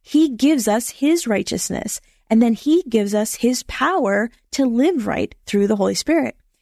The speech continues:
If you're hungering and thirsting after doing what God wants you to do,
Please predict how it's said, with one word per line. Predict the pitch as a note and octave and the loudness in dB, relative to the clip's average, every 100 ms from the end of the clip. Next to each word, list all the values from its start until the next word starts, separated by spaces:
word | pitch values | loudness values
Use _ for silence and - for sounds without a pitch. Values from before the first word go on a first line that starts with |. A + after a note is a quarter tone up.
| _ _ | _ _
If | - G#3+ | -4 0
you're | C4+ C#4+ | 0 0
hungering | - D#4 F4 F4+ F#4+ E4+ C4 | -2 -2 0 2 2 2 0
and | A3+ - | -2 -2
thirsting | B3+ E4 - G3+ G3+ - | -2 0 -2 -4 -4 -2
after | G#3+ A3 G3+ | -2 -2 -2
doing | F3+ B3 C4+ A3 | 0 2 2 2
what | G#3 G3 | 0 0
God | G3 F#3 | 0 -2
wants | F#3 G3+ F4 - | 0 -2 -2 -4
you | F#3+ | -2
to | F#3 | 0
do, | F#3+ F#3+ | 0 0